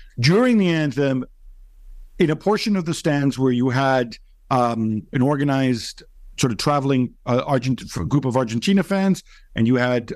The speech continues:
a group of Brazil fans, they started booing the anthem. Some trouble started, um, and then the police came in, and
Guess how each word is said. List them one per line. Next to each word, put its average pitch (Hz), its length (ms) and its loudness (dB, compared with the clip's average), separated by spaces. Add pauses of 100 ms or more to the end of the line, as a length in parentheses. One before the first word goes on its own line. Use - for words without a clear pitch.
a 117 60 -6
group 113 260 0
of 98 180 -2
Brazil 123 300 2
fans, 190 480 -2 (880)
they 143 100 2
started 131 260 0
booing 135 220 2
the 139 140 2
anthem. 180 560 0 (360)
Some 165 200 2
trouble 190 360 0
started, 156 540 0 (560)
um, 131 720 0 (100)
and 147 140 2
then 185 100 4
the 190 60 2
police 190 380 0
came 123 200 0
in, 208 240 0 (840)
and 151 520 2